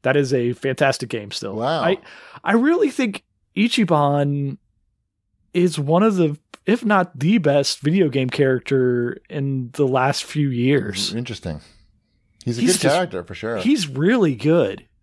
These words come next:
Speaker 1: Um, I don't know. I like the guy. He's, he's an interesting guy.
Speaker 2: I'm glad that he's, uh, compelling in English. Like, the voice work is just
Speaker 1: Oh,
Speaker 2: as
Speaker 1: he def-,
Speaker 2: compelling.
Speaker 1: he,
Speaker 2: Like,
Speaker 1: yeah, he's definitely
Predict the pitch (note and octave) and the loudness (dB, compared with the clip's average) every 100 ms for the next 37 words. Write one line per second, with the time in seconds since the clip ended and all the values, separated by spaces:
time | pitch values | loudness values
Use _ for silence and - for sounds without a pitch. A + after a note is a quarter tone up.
0 | _ _ _ - C3+ C3 B2 A2+ A2 _ | _ _ _ -4 -2 -2 -4 -10 -16 _
1 | _ _ _ _ _ _ _ _ _ _ | _ _ _ _ _ _ _ _ _ _
2 | _ _ - D3+ G#3 A#3 C#3 D#3 - B2+ | _ _ -8 0 2 4 4 2 2 -2
3 | G#2+ G#2+ - _ _ D#3 C#3+ E3+ D#3+ E3 | -2 -8 -14 _ _ -6 -2 0 2 0
4 | D#3+ E3+ D#3 - C#3+ C3+ A#2 G#2+ _ _ | 0 2 0 0 2 2 0 -8 _ _
5 | _ _ _ _ _ - A2 A#2 C3+ E3+ | _ _ _ _ _ -12 -6 0 2 2
6 | D3 A#2+ B2 A#2 G#2+ A2 G#2+ A2+ G#2 A#2 | 2 2 2 0 2 2 2 2 -2 2
7 | B2 B2 A2+ G#2+ D3 D#3 A2 - - _ | 4 2 2 0 0 0 -2 -8 -20 _
8 | _ _ _ G#2+ F2+ G#2 F#2 A2 A2+ A2+ | _ _ _ -10 -6 -6 -4 -4 -4 -6
9 | G#2 G2 E2 G#2+ B3+ F#3+ D3+ F#3+ - G#2+ | -4 -6 -6 0 2 4 2 0 -2 -6
10 | G2 F2 E3 _ - E3+ D3+ D#3+ E3 D3+ | -8 -12 -16 _ 2 4 6 4 4 2
11 | C#3+ B2 A2 | 2 -6 -6